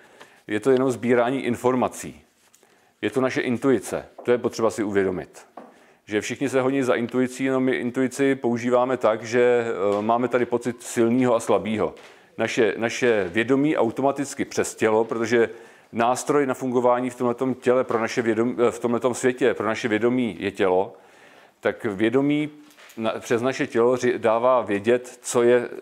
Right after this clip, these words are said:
správně a co je nesprávně. Naše vědomí se neumí vyjadřovat, eh, v nějakých jako, eh, v nějaký škále,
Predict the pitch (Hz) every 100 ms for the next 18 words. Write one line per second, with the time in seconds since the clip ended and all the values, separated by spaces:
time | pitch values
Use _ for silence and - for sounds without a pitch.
0 | - - 110 107 110 123 107 123 113 110
1 | - 107 104 85 64 - _ _ _ _
2 | _ _ _ _ - - 131 131 135 139
3 | 143 117 120 139 135 151 127 - 98 98
4 | 120 120 113 131 123 135 135 - - 101
5 | 107 107 101 - - 113 107 107 104 107
6 | 104 110 104 110 110 110 123 123 117 127
7 | 127 127 - _ _ _ _ _ _ -
8 | - 80 80 80 80 78 76 76 - -
9 | _ _ _ _ 110 117 117 139 - 131
10 | 120 127